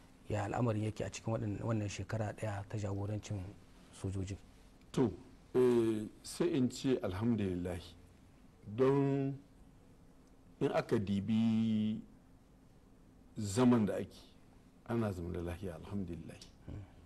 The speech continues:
Speaker 2: Sai dai ɗan abu da ba a rasa ba, wani harkar wani ƙwaya,
Speaker 1: Hmm.
Speaker 2: wani ɗan wani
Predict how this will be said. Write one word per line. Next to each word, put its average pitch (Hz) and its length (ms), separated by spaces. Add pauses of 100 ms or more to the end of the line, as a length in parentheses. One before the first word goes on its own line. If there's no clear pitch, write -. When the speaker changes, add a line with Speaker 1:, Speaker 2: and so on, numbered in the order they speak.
(500)
Speaker 2:
Sai - 200
dai 104 120
ɗan 131 220
abu 117 160
da 113 120
ba 95 120
a 113 120
rasa 113 300
ba, 143 160 (640)
wani 110 160
harkar 120 400
wani 107 180
ƙwaya, 98 360 (240)
Speaker 1:
Hmm. 101 100 (380)
Speaker 2:
wani 117 240
ɗan 117 240
wani 117 520